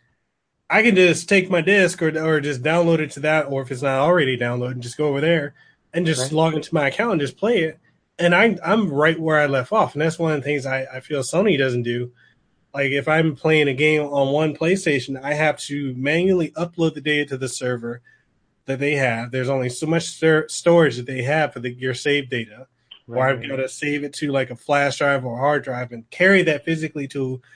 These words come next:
Speaker 1: another PlayStation or download it. And it's just, it, no, it, and that, that's one of the things I like about Microsoft is they understand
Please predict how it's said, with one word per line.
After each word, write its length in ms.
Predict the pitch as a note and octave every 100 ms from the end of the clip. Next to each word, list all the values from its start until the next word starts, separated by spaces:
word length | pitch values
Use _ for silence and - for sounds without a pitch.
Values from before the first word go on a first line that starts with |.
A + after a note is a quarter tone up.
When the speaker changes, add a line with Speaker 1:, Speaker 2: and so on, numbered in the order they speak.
| _ _
Speaker 1:
another 500 | B2 B2+ D3 D3 C#3
PlayStation 640 | C3 - F3+ F3+ D3+ C#3 D3
or 140 | B2+
download 480 | A2+ D3 F3 D#3+ B2+
it. 180 | A#2+ A#2 - _ _ _
And 100 | D#3+
it's 140 | E3 E3
just, 280 | D#3+ - - -
it, 160 | F#3 -
no, 300 | F3+ C#3 A2+ -
it, 200 | E3 - _ _
and 200 | F#3 F#3
that, 240 | G3+ G#3
that's 260 | G3 A#3+ -
one 140 | F#3
of 80 | E3+
the 60 | D3
things 260 | D3+ C#3+
I 100 | C#3
like 300 | C3+ C#3+ C#3+
about 240 | C#3 C3 B2
Microsoft 640 | C#3+ D#3+ D#3 C#3+ B2 A#2+
is 100 | B2+
they 140 | F3
understand 720 | G#3 F3 D3 - C#3+ B2+ A#2+